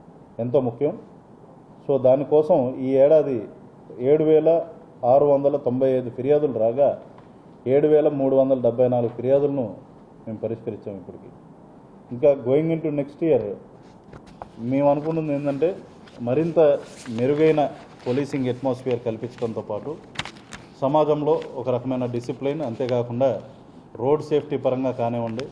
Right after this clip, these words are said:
మహిళల భద్రతా పరంగా కానివ్వండి, ఉద్యోగుల భద్రత పరంగా కానివ్వండి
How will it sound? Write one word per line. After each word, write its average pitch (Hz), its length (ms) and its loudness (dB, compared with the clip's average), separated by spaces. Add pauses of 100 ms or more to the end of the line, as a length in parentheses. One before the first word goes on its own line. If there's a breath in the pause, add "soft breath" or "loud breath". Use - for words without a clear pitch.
(580)
మహిళల 143 380 0
భద్రతా 135 440 0
పరంగా 120 360 -2
కానివ్వండి, 113 480 -6 (680)
ఉద్యోగుల 175 440 2
భద్రత 143 340 2
పరంగా 120 420 -2
కానివ్వండి 110 480 -6